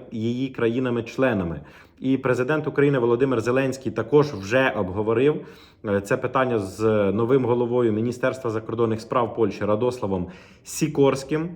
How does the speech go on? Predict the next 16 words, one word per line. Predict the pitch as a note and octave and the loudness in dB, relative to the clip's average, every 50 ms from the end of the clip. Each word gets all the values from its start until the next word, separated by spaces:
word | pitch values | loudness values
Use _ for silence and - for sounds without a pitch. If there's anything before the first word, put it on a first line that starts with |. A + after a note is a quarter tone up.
| - - | -12 -6
Дуже | A2+ C3+ D3 C3+ B2+ B2 | -2 0 2 2 2 0
класний | B2+ C3 B2+ A#2+ - - A#2+ | 2 2 0 0 0 -2 -2
дядько, | A#2 C#3 D#3 E3 D#3+ - B2 | 0 2 2 2 0 -2 -2
він | A2+ A2+ A2+ | -2 -2 -2
мені | A2+ A2+ A2+ G#2+ | -2 -2 -2 0
зараз | G#2 A2 G#2 G#2+ G#2 G2+ | 0 0 0 0 -2 -2
дуже | G#2+ B2 A#2 G2+ G#2 | -2 -2 -2 -2 -2
подобається. | - A2 G#2+ A#2+ C#3+ D#3 F3 E3+ D#3 E3 - D#3 D#3 D3+ - - - - - - - - - | -2 -2 -2 0 0 2 2 0 0 -2 -4 -6 -6 -8 -10 -16 -18 -18 -18 -18 -14 -10 -6
І | - B2+ B2 | -2 0 0
зазначимо, | A2+ A#2 A2+ B2+ D3+ D#3+ D#3 - C#3 B2 A#2 | 2 2 2 2 0 0 0 -2 -4 -4 -4
що | A2 - - B2 A#2+ A2+ A2 - - | -6 -4 0 2 4 4 2 0 -2
гарантії | G2+ A2 B2 C3 C#3+ D3 C#3+ C3+ - - A2 A2 | -2 0 2 2 2 2 0 0 -2 -2 -2 -2
безпеки | A2 G#2+ G#2+ - - C3 B2+ - - | 0 -2 -2 -2 -2 -2 -2 -2 -2
для | A2 G#2+ A2 | -2 0 0
України | G#2+ G#2 - A#2 C#3 D3+ D#3 D3 | 0 0 -2 -2 -2 0 -2 -2
також | D3 A#2 - - C#3 D3+ D3 - | -4 -6 -4 -2 0 0 0 -2